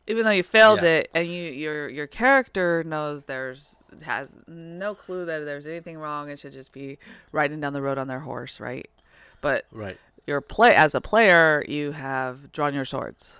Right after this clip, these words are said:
Speaker 1: or your axes or your daggers or whatever, 'cause you're ready for anything.
Speaker 2: Gotcha. Yes.
Speaker 1: So
Speaker 2: That's
Speaker 1: there's,
Speaker 2: pre-,
Speaker 1: that's, that's a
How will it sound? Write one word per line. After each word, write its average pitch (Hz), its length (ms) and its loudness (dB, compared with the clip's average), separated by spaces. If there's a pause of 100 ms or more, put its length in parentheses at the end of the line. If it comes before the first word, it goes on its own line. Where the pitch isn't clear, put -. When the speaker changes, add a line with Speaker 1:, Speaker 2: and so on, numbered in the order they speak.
Speaker 1:
or 143 140 -4
your 131 140 -2
axes 123 680 -4
or 131 120 -14
your 131 120 -12
daggers 135 680 0
or 92 300 -14
whatever, 135 540 -6 (320)
'cause - 240 -14
you're 127 380 -10
ready 147 200 -6
for 160 160 -6
anything. 135 340 -10 (460)
Speaker 2:
Gotcha. 101 480 -8
Yes. 95 300 -10
Speaker 1:
So - 640 -20
Speaker 2:
That's 151 140 -2
Speaker 1:
there's, 185 300 2
Speaker 2:
pre-, - 100 -20
Speaker 1:
that's, 160 260 -2
that's 147 320 -6
a 151 40 -12